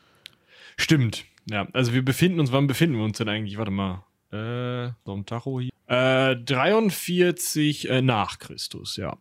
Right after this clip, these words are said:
Also so irgendwann siebenundfünfzig Jahre, bevor du dich verpflichtet hast. <laughs>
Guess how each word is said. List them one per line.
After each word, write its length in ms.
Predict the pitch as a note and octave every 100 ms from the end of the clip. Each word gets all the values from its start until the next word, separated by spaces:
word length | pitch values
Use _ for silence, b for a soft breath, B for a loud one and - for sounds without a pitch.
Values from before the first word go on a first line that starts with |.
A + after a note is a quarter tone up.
| _
Also 460 | - C3 C#3 C#3 - _ _ _ _
so 120 | D3
irgendwann 800 | D#3 F3 D#3+ D3 C#3+ C#3+ C3+ G2+
siebenundfünfzig 760 | C3 F3+ G#3 D3+ F3+ F3+ - C3+
Jahre, 280 | C#3 C#3+ C#3
bevor 400 | C3 - D3 C#3
du 160 | C3+
dich 160 | C#3 C3
verpflichtet 500 | B2+ - A2 - -
hast. 440 | E2+ F#2 - G#2+
<laughs> 60 | B